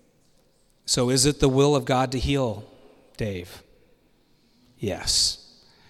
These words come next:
I just want to let you guys know, I don't know if that's a struggle for you. And if it, if it is a struggle for, for us to say that as a church,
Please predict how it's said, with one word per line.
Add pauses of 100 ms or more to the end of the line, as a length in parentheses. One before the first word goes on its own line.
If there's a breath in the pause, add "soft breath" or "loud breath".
(680 soft breath)
I
just
want
to
let
you
guys
know,
I
don't
know
if
that's
a
struggle
for
you. (1120 soft breath)
And
if
it,
if
it
is
a
struggle
for, (240)
for
us
to
say
that (200)
as
a
church,